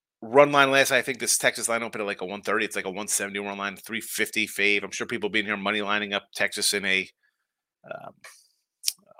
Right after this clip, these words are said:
money line parlay. I like the over. Texas is hitting the ball well. I got a bad team with the A's.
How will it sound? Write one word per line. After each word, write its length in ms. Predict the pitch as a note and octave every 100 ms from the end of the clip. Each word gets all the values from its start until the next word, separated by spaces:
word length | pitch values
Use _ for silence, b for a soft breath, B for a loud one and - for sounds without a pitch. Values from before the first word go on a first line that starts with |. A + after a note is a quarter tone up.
| -
money 220 | G2 A2
line 180 | G2+ G2
parlay. 360 | G2+ G2+ G2 - b b b b _ _ _ -
I 100 | -
like 180 | F3+ F3+
the 80 | F3
over. 200 | F3 F3
Texas 380 | - E3+ F3 C3+
is 120 | B2+
hitting 200 | D3+ D3+
the 60 | D3
ball 200 | D3 C#3
well. 300 | C3+ C3+ - _ -
I 80 |
got 140 | G#2+ G#2+
a 60 |
bad 280 | G2 B2+ C3
team 200 | - C3
with 100 | B2+
the 160 | A#2+ A#2
A's. 340 | A#2 A#2 -